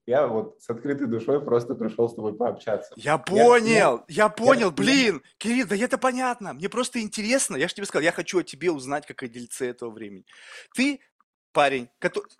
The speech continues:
Speaker 2: опиш-, описываю твое, мое представление тебя. То есть как я тебя представляю. Может быть, это тебе поможет. Парень симпатичный, хорошо сложенный, з-, замечательно выглядящий,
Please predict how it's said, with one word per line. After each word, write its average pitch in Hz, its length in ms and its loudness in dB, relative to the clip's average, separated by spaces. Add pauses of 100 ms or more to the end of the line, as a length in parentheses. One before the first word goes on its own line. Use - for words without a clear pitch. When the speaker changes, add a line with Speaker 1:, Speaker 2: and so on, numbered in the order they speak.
(160)
Speaker 2:
опиш-, - 280 -6
описываю 214 520 0
твое, 165 440 -2
мое 160 240 -2
представление 160 560 -6
тебя. 120 260 -6
То - 120 -8
есть 147 100 -4
как 226 180 2
я 190 80 -2
тебя 170 220 -2
представляю. 160 460 -6
Может 170 180 -6
быть, 180 100 -10
это 175 140 -10
тебе 175 160 -4
поможет. 135 400 -6 (680)
Парень 214 420 2
симпатичный, 220 840 -8 (140)
хорошо 185 340 0
сложенный, 143 680 -2 (580)
з-, 135 80 -18 (100)
замечательно 165 520 -2
выглядящий, 131 600 -6